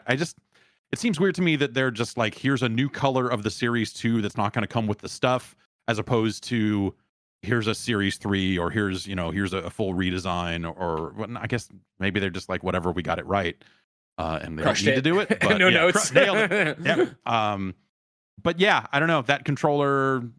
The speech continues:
Speaker 1: a little bit heavier. Like, it's nice. It, it's heavy duty and, and all that sort of stuff. Um,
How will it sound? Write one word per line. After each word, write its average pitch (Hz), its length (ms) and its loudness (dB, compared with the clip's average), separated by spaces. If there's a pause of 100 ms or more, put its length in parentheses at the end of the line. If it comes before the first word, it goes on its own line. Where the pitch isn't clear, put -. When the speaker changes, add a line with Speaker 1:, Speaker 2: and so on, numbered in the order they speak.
(160)
Speaker 1:
a 131 40 0
little 139 240 2
bit 135 100 -10 (100)
heavier. 127 640 0
Like, 120 160 0
it's 190 140 -4
nice. 131 320 0
It, 107 100 -4
it's 110 180 -6
heavy 120 220 0
duty 110 340 0
and, 101 120 -2
and 98 120 -2
all 107 100 2
that 101 140 -2
sort 104 140 0
of 92 60 -10
stuff. 113 280 0 (180)
Um, 85 600 -4